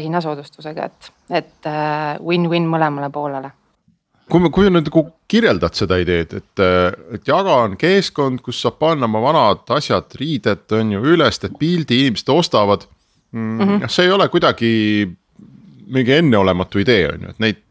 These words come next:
Speaker 1: Mhm.
Speaker 2: erinevaid kohti, kus saab asju müüa, on, on ma ei tea, kui palju, nii Eestis kui maailmas, kui tõenäoliselt Lõuna-Aafrikas ka. Miks, või kuidas see läks, et sa just Jagat hakkasid tegema või, või mis,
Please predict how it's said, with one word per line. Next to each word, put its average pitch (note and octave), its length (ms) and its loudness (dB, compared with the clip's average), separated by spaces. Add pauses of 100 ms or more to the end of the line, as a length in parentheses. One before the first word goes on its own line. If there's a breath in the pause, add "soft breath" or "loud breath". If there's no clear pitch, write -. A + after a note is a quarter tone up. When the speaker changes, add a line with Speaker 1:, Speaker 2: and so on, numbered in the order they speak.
(120)
Speaker 1:
Mhm. G#3 120 2
Speaker 2:
erinevaid B2 340 4
kohti, D#3+ 320 0
kus F#2+ 120 -6
saab B2 200 4
asju - 200 -4
müüa, A2+ 300 2 (100)
on, F2+ 260 -6 (280)
on G#2 400 -4 (140)
ma A2 120 2
ei A2 60 4
tea, A2 100 2
kui G#2 120 0
palju, F2 320 0
nii A2 180 0
Eestis C3 320 -2
kui F#2+ 140 -8
maailmas, F2+ 360 0
kui - 120 -10
tõenäoliselt F#2 380 -4
Lõuna-Aafrikas F#2+ 580 -2
ka. F#2+ 160 0 (320 soft breath)
Miks, G3+ 260 2
või D3+ 200 0
kuidas A3+ 200 -2
see E3 180 2
läks, F3+ 220 0
et G2+ 100 -6
sa A2+ 140 2
just A2 240 -2
Jagat - 320 2
hakkasid F#2+ 340 -6
tegema F#2+ 340 0
või, F#2+ 120 0
või A2+ 220 -2
mis, C3 240 -4